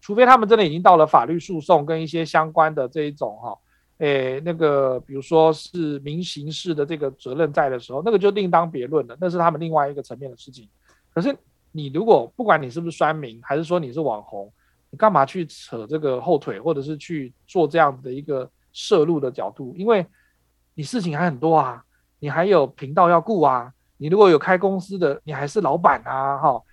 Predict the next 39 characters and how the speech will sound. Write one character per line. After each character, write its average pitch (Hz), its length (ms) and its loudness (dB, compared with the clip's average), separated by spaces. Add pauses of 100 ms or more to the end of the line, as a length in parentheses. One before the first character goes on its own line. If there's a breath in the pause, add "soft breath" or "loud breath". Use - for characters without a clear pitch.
(140)
像 202 160 0
阿 165 100 6
迪 156 240 -2
这 170 120 -2
个 180 100 2
部 190 100 -2
分， 180 200 4
我 147 80 -2
相 214 180 4
信 233 80 0
阿 156 100 4
迪 156 160 -2
也 156 120 2
不 139 160 -8
会 190 160 4
被 175 180 2
攻 170 240 -4
击 139 140 -10
的 139 100 -4
过 160 260 0
少， - 320 -8
没 156 180 -4
有， 156 80 2
阿 143 120 0
迪 160 160 -8
一 170 60 -6
定 185 80 -6
攻 180 160 2
击 151 100 -4
的 143 60 -4
更 147 180 -4
多， 135 340 -4 (380)
因 214 100 0
为 226 240 4 (160)
阿 147 100 -6
迪 160 160 -6
也 175 100 2
不 143 120 -4
是， 170 260 -4